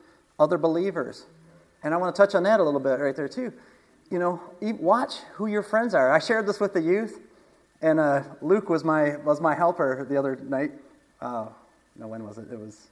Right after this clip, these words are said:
yeah, it was a couple weeks ago. And, um, so I did this, I'm not gonna do the demonstration 'cause I was, I was looking for a chair here that I could do the demonstration, but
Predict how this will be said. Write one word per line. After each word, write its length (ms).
yeah, 80
it 20
was 80
a 40
couple 200
weeks 180
ago. 200
And, 180
um, 240
so 160
I 80
did 120
this, 180
I'm 120
not 100
gonna 140
do 100
the 80
demonstration 580
'cause 140
I 60
was, 140
I 100
was 120
looking 220
for 220
a 40
chair 380
here 260
that 120
I 80
could 120
do 100
the 80
demonstration, 520
but 180